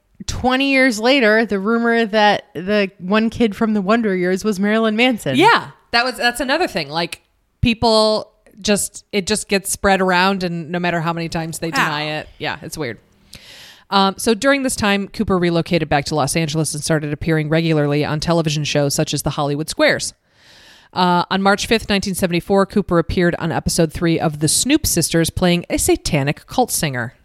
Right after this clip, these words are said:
Speaker 1: The Snoop Sisters?
Speaker 2: Yeah, I don't know. I guess it's, um, I think it was a, uh, a variety show, a seventies variety show. You know, there's a ton of those.
Speaker 1: Sounds like a good mystery show.
Speaker 2: Oh, the Snoop
Speaker 1: We're the Snoop
Speaker 2: Sisters.
Speaker 1: Sisters.
Speaker 2: Oh, maybe. I don't know. I'll have to look it up.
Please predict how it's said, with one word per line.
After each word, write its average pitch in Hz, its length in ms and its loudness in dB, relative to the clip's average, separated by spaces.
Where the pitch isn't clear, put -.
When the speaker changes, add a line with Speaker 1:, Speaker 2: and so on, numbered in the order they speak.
Speaker 1:
The 196 100 -2
Snoop 320 540 0
Sisters? 587 800 0
Speaker 2:
Yeah, 277 300 0
I 262 80 2
don't 330 160 0
know. 311 160 4
I 185 120 2
guess 247 220 0
it's, 262 200 -4
um, 190 380 0
I - 80 -4
think 226 160 0
it 175 80 2
was 196 160 0
a, 165 240 -2
uh, 170 400 2
a 165 120 -2
variety 170 440 2
show, 101 340 -2
a - 60 -14
seventies 151 500 -2
variety 127 380 -4
show. 127 220 -4
You 226 100 0
know, 262 60 2
there's 240 180 4
a 175 60 -4
ton 151 180 -4
of 135 80 -8
those. 131 160 -2
Speaker 1:
Sounds 311 160 4
like 294 160 0
a 196 60 2
good 156 520 -4
mystery 151 720 -2
show. - 480 -6
Speaker 2:
Oh, 180 240 4
the 165 140 -4
Snoop 170 640 -4
Speaker 1:
We're 196 80 -4
the 208 60 -4
Snoop 277 120 -4
Speaker 2:
Sisters. 123 640 -6
Speaker 1:
Sisters. - 580 -12
Speaker 2:
Oh, 262 120 2
maybe. 180 280 2
I 156 80 0
don't 190 80 2
know. 196 120 4
I'll 151 80 2
have 190 140 -2
to 180 60 -8
look 170 140 -6
it 170 80 -4
up. - 240 -8